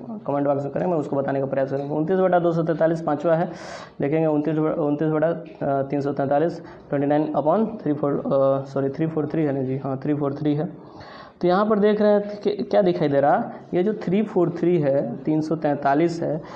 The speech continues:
तो वह क्या है जी, तीन सौ तैंतालीस, अच्छा, ये टू से कटेगा क्या, चार तीन सात तीन दस, टू से कटेगा नहीं, टू से भी नहीं कटेगा और फ़ाइव से भी नहीं कटेगा, नीचे वाला क्या है, टू से भी नहीं कटेगा, फ़ाइव से भी नहीं कटेगा।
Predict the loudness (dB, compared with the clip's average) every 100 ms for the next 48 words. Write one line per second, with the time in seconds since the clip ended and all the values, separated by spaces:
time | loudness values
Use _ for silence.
0 | -16 -18 -2 4 6 6 4 2 2 2
1 | 2 0 2 0 0 2 2 4 4 4
2 | 2 0 -8 -14 -20 -20 -20 -20 -18 -4
3 | -2 0 2 4 4 4 2 4 4 2
4 | 4 2 2 0 0 -6 -12 -4 0 2
5 | 0 2 0 2 2 2 2 0 0 0
6 | 2 2 2 -2 -8 -6 -2 0 2 0
7 | 2 2 4 4 4 4 2 0 -6 -14
8 | -12 0 4 4 2 -4 -6 -2 0 2
9 | 2 0 -2 -4 -2 -2 0 2 2 2
10 | 0 0 0 0 0 0 0 0 0 2
11 | 2 2 2 2 2 2 2 2 0